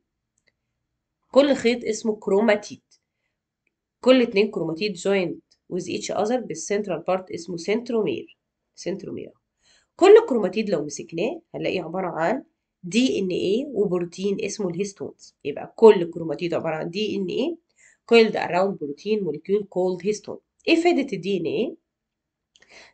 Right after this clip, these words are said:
carry the genetic information، بتشيل الجينز اللي بتعمل كنترول الشيب والستراكشر بتاع السيل، بتتحكم في شكل وتركيب الخلية، organize and regulate the vital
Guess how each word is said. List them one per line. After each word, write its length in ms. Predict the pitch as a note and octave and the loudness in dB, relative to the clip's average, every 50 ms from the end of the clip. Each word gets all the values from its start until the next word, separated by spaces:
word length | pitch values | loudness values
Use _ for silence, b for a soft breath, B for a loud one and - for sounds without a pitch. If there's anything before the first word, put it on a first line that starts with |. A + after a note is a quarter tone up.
| B _ - | B _ 6
carry 220 | C4 C4 C4 A3+ - | 8 8 6 4 2
the 100 | E3+ D3+ | -2 -4
genetic 500 | D#3 E3+ E3+ F#3+ F#3+ B3+ - - C4 B3+ | -4 -4 -4 -4 -2 -4 -4 -4 -4 -2
information، 440 | B3+ D4 D4 D4 D4 C4+ F#3 - - _ _ | -2 -2 -2 0 -2 -4 -6 -8 -12 _ _
بتشيل 360 | F3+ E3+ E3 - - A3+ G#3 | -14 -10 -6 -2 -2 0 0
الجينز 520 | G3+ F#3+ D#3+ D#3+ F3+ G3+ A3+ C4 B3+ - - | 0 -2 -4 -4 -6 -4 -4 -4 -6 -8 -8
اللي 200 | - G3 G3 F3+ | -4 -4 -4 -4
بتعمل 400 | E3+ E3+ - E3 C#3+ D3 F2 b b b b b b b _ - | -2 -2 -2 -2 -2 -2 -6 b b b b b b b _ -4
كنترول 460 | - G3 G3 G3 A3 G#3+ A3 G#3 G3 | -2 0 0 4 6 6 6 6 6
الشيب 420 | E3+ E3+ - - - G3+ F3 E3 | 4 0 0 2 2 2 2 2
والستراكشر 540 | D3+ C#3 B2+ - - - F3+ F3 - - D#3+ | -2 -6 -8 -8 -6 -4 -4 -4 -6 -8 -12
بتاع 240 | C#3+ - - D3 C#3+ | -12 -12 -14 -14 -14
السيل، 400 | D3 - - - G#3 C4 D#4+ E4 | -14 -14 -2 0 2 2 2 0
بتتحكم 460 | D#4+ - - - - - - - D#3+ | -6 -10 -8 -8 -8 -8 -8 -10 -12
في 120 | - - E3+ | -12 -10 -6
شكل 360 | - F#3 F#3+ F#3+ - - D3+ | -4 -4 -4 -4 -6 -12 -16
وتركيب 360 | D3+ - B2+ - - F#3+ E3+ | -14 -16 -16 -12 -10 -8 -8
الخلية، 480 | E3 E3 - - C#3+ D#3 F#3+ A#3 C#4 C#4 B B B B B B _ - | -8 -10 -12 -10 -6 -2 -2 -2 -2 -4 B B B B B B _ 0
organize 600 | G#3 G#3+ G#3+ G3 G3+ G3 F3+ G3 G3 F#3+ F#3+ - | 0 0 2 2 2 2 4 4 4 4 2 0
and 200 | - - - E3+ | -4 -8 -8 -8
regulate 480 | E3+ E3+ E3 E3 D#3+ G3 F3+ F3 F3 F3 | -8 -8 -10 -8 -6 -4 -4 -4 -4 -4
the 120 | E3+ D#3+ D#3+ | -6 -8 -4
vital 420 | - F3 F3+ F3+ E3+ - - - | 0 0 2 2 0 -2 -8 -12